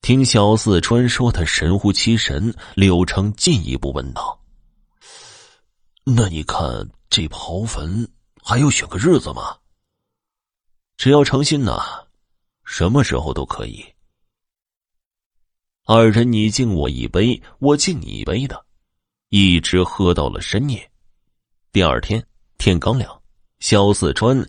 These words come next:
就起身道别而去。临走的时候再三的嘱咐：“就算是天塌下来，你也要照我说的方法试一试。”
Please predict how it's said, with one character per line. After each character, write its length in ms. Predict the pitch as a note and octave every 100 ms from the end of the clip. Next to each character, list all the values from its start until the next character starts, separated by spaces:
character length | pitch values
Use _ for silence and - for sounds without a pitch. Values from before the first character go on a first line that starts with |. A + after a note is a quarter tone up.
| -
就 240 | - A2 F2+
起 260 | - - G#1+
身 180 | A2 A2
道 160 | A#1
别 100 | A#1+
而 220 | D#2 D#2
去。 260 | A2+ - - _ _ _ _ _ _ _ _
临 360 | G#2+ B2 F#3+ E3
走 240 | - -
的 120 | C#2
时 160 | C2+ C2
候 400 | A#1+ G#1 G1+ - - -
再 360 | - G#2 E2 D#2
三 200 | - F2
的 120 | C#2
嘱 260 | - G#1+ G1+
咐 260 | - - - _ _ _ _ _ _ _ _ _ _ _ _ _ _
：“就 240 | - C#3 C#3
算 180 | C#3
是 160 | C3 B2+
天 240 | B2 C#3 C#3
塌 240 | - D#3+
下 120 | D3+
来， 320 | G1+ G1+ - - _ _ _ _ _ _
你 300 | F2 F#2+ G#2+
也 340 | F2 C#2+ A#1 E2
要 220 | A#2 A2+
照 220 | F#2 F#2+
我 180 | D2 C2
说 220 | - E2+
的 80 | D#2
方 240 | - E2+
法 100 | -
试 260 | A1+ - C2
一 140 | G#1
试。” 220 | - -